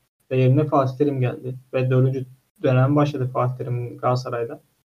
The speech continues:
İlk iki sene gelen şampiyonluk, yani ilk seneyi biraz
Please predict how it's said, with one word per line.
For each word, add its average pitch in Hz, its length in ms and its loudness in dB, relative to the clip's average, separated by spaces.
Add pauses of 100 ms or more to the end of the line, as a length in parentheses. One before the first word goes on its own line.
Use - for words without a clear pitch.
(1300)
İlk 151 160 4
iki 170 80 -8
sene 180 220 2
gelen 175 200 2
şampiyonluk, 170 680 -4 (220)
yani 120 380 -4 (480)
ilk - 340 -4
seneyi 139 540 -2
biraz 131 420 0